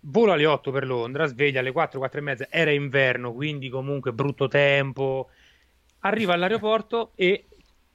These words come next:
l'aereo non parte. Il, dovevo stare alla, di,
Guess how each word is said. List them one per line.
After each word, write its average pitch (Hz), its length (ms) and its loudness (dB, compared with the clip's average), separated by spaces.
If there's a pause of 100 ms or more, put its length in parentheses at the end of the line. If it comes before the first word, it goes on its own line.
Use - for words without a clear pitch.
(200)
l'aereo 165 280 0
non 135 160 -6
parte. - 440 -4 (100)
Il, 175 360 -2
dovevo 196 300 2
stare 170 240 0
alla, 180 400 0
di, 160 260 -10